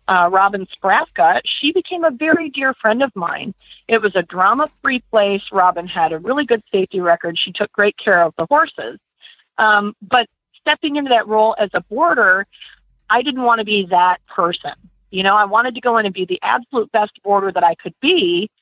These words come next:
you know, to help kind of keep the facility on the right track. And I think if more people took that mentality, "I want to be the best horse owner I can be, I want to be the best boarder that I can be,"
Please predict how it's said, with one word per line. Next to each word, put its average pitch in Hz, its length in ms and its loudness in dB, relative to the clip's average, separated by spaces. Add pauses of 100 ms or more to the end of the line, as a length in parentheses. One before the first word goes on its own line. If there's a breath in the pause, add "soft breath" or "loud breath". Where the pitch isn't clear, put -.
(680)
you 240 160 0
know, 208 140 4
to 208 120 -4
help 262 380 0
kind 240 220 0
of 208 60 -6
keep 233 240 -6 (320)
the 214 120 -2
facility 208 500 0
on 180 120 2
the 160 80 -8
right 165 200 -2
track. - 380 -6 (580)
And 202 180 2
I 202 80 2
think 240 220 -2
if 220 140 0
more 240 200 2
people 226 560 0 (880)
took 320 200 0 (100)
that 240 300 2 (160)
mentality, 202 920 -2 (580)
"I - 60 -2
want 294 100 2
to 254 60 -4
be - 100 -4
the 208 80 -2
best 190 240 2 (280)
horse 247 260 0
owner 170 200 -2
I 156 100 0
can - 140 -14
be, 180 100 -4
I 170 40 4
want 175 160 0
to - 20 -4
be 175 120 0
the 165 100 -2
best 190 300 2
boarder 240 260 2
that 165 120 -4
I 160 100 2
can 160 180 -14
be," 143 220 -10